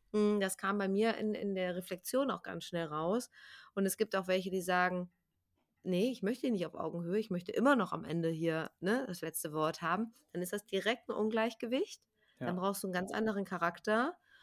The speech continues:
Speaker 1: Oder es ist auch die Situation, dass du, ähm, dass manche sagen, „Ich will nicht auf Augenhöhe, ich möchte eigentlich nur jemanden, der den Job macht.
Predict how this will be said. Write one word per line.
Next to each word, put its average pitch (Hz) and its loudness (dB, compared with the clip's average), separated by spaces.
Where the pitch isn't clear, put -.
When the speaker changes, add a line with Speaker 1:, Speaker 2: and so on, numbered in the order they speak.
Speaker 1:
Oder 247 6
es 226 -2
ist 233 -2
auch 226 0
die 233 -4
Situation, 226 2
dass 208 -2
du, 214 4
ähm, 202 2
dass 196 0
manche 208 4
sagen, 202 0
„Ich 185 -6
will 226 8
nicht 262 0
auf 190 -4
Augenhöhe, 185 2
ich - -2
möchte 233 2
eigentlich 233 2
nur 233 6
jemanden, 220 2
der 196 4
den 185 2
Job 240 4
macht. 294 4